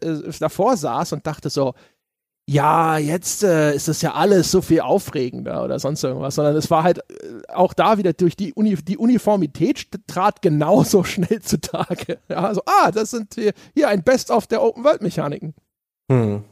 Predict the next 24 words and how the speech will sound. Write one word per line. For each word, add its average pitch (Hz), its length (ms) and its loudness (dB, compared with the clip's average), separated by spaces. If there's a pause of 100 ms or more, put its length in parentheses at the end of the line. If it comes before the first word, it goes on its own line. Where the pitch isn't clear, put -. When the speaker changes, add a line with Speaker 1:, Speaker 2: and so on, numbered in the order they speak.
(180)
Speaker 2:
Ja, 107 100 0
ich, - 180 -6
ich, 147 180 -6
ich, 151 240 -8
ein 120 120 -12
Stück - 260 0
weit 156 160 2
hat 151 100 -2
es 135 120 -2
seinen 107 220 2
Wert, 107 400 -4
Dinge 117 200 2
zum - 180 -4
allerersten 113 480 2
Mal 107 220 2
zu - 100 -6
sehen, 104 400 -2
wenn 104 120 2
man 101 180 -2
sie 104 220 -2
selber 107 380 4
bedient. 101 520 -4
Aber 101 340 0
ja, 107 220 -2